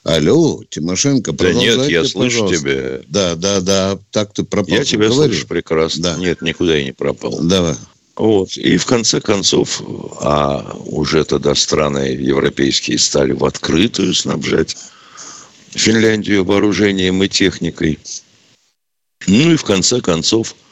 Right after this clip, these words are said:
Speaker 2: когда всё-таки их заломали малости, подвинули, ну, подписали мирный договор. Но от первоначальных планов не осталось практически ничего.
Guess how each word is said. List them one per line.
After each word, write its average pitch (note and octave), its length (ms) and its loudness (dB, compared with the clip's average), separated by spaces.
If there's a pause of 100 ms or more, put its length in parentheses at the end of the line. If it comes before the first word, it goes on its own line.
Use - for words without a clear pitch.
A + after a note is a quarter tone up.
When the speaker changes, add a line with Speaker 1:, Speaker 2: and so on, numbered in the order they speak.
(320)
Speaker 2:
когда D#2+ 320 2
всё-таки - 500 -2
их C2+ 160 0
заломали F2 640 2
малости, C#2 600 -2
подвинули, E2 800 0 (760)
ну, - 360 0 (340)
подписали G2+ 580 0
мирный D#2+ 380 -2
договор. C2 640 -4 (1120)
Но D#2+ 420 -2 (1600)
от - 180 -4
первоначальных D2+ 840 0
планов B1 420 -2 (520)
не C#2+ 160 2
осталось C#2 500 0
практически - 840 -2
ничего. D#2 1300 0